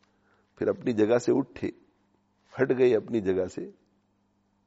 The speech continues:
جس مسند پر بیٹھے ہوئے تھے، جس گدی پر بیٹھے ہوئے تھے،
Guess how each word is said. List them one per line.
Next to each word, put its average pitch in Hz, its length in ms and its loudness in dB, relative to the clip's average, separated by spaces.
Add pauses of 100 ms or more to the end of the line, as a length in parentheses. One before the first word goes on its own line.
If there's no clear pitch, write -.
(100)
جس 104 200 -10
مسند 107 420 -2
پر 107 120 0
بیٹھے 98 280 2
ہوئے 92 280 0
تھے، - 160 -10 (1000)
جس 95 160 -10
گدی 110 360 -2
پر 110 160 -2
بیٹھے 101 280 4
ہوئے 95 300 0
تھے، - 180 -10